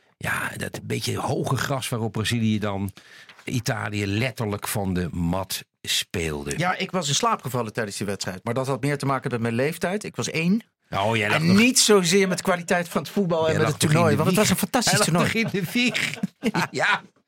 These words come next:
Speaker 1: Maar hij heeft ook aan de wieg gestaan natuurlijk van, eh, ja, van, van, van deze podcast. Dus, eh, wat dat betreft komt dat heel erg goed uit, eh, Michiel Balemans.
Speaker 2: Zeker, ja. Deed Nederland mee in zeventig? Nee.
Speaker 1: Nee.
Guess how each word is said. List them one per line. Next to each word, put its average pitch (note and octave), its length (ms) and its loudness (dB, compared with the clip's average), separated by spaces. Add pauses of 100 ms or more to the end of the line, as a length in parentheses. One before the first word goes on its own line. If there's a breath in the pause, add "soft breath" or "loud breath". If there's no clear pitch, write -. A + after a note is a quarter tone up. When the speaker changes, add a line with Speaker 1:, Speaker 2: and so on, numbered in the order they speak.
(400 loud breath)
Speaker 1:
Maar D#3 120 2
hij E3+ 100 4
heeft F#3+ 120 2
ook E3+ 160 0
aan D#3 100 2
de C3+ 120 2
wieg G3 200 2
gestaan D3 340 0
natuurlijk A#2+ 380 -2
van, A2 320 -2
eh, G#2 200 -2 (340 loud breath)
ja, G#2 220 -4
van, G2 200 -8
van, G#2+ 260 -6
van G#2 140 -6
deze G2 220 -6
podcast. G2+ 520 -6
Dus, - 260 -6
eh, G2 80 -4
wat F2+ 100 -4
dat F2+ 120 -4
betreft - 280 -8
komt F2 180 -8
dat E2 120 -8
heel F2 220 -2
erg D#2 100 -6
goed - 180 -8
uit, G#2+ 320 -6
eh, E2 240 -6
Michiel E2 360 -6
Balemans. D#2+ 720 -6
Speaker 2:
Zeker, G#3+ 400 4
ja. F3 340 2
Deed A3 160 4
Nederland C4 280 2
mee C#4+ 120 2
in C#4+ 80 2
zeventig? B3+ 520 2
Nee. B2+ 640 4
Speaker 1:
Nee. E2 320 -2